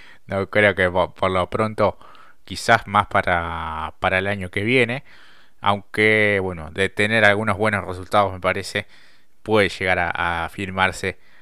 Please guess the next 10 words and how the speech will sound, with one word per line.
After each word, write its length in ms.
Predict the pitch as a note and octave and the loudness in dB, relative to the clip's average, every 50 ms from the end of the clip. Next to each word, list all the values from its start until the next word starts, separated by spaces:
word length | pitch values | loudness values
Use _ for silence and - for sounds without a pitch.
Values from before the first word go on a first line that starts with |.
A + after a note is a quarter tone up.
| - - | -20 -10
aquí 360 | - F#2+ F2+ F2 - - G#2 G2 | -4 -2 -2 -2 -2 -4 -4 -4
en 120 | F#2 F2+ | -2 -2
esta, 680 | F#2 F2 - - F#2+ F#2 F2+ F2 F2 E2+ E2+ E2+ E2+ F2+ | -6 -8 -6 -4 -2 0 0 0 0 -2 -2 -2 -2 -2
en 60 | F#2 | -2
esta 220 | G2+ - - F#2+ | -4 -4 -6 -8
escuadra. 600 | F2 - - B2+ B2 B2 B2+ B2+ B2 B2 A2+ - - - - - - - - - - | -8 -4 2 6 8 8 8 8 6 4 2 0 -4 -12 -18 -20 -20 -20 -20 -8 -2
Así 380 | - F#2 E2+ - - - G2+ | -2 0 0 -2 -6 -10 -12
que 880 | - - - G2 F#2 F2+ F2 F2 E2+ E2+ E2+ E2+ E2 E2 E2 D#2 D#2+ E2 D#2+ | -10 -6 -2 0 0 0 0 0 0 -2 -2 -2 -4 -6 -6 -8 -8 -8 -4
van 220 | E2 F#2 F#2+ F#2+ | -2 -2 -2 0
a, 180 | F#2 F2 E2+ - | -2 -4 -4 -6